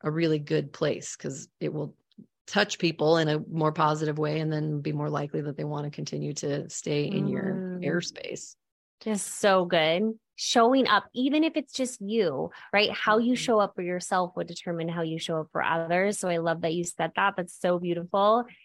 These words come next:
Speaker 2: And I think we always, or we can easily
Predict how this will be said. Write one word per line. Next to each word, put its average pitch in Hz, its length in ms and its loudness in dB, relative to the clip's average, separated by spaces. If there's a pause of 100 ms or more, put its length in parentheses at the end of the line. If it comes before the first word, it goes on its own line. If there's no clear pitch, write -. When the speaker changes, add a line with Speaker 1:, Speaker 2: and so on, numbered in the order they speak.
Speaker 2:
And 202 100 2
I 202 140 4
think 202 240 0
we 190 260 -2
always, 180 800 4 (160)
or 202 100 2
we 190 160 -2
can 190 300 0
easily 170 920 0